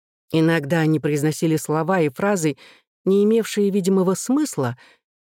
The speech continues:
и Хлоя считала их фрагментами воспоминаний, которые не могла отнести ни к какому определенному моменту в прошлом.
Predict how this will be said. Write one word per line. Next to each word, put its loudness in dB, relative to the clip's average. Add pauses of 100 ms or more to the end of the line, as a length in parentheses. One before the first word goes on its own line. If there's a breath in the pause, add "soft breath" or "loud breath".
и 0
Хлоя 0
считала 0
их -2
фрагментами 0
воспоминаний, 0 (380 loud breath)
которые 2
не 4
могла 2
отнести -2
ни 2
к -6
какому 0
определенному 0 (240 loud breath)
моменту 2
в -10
прошлом. -4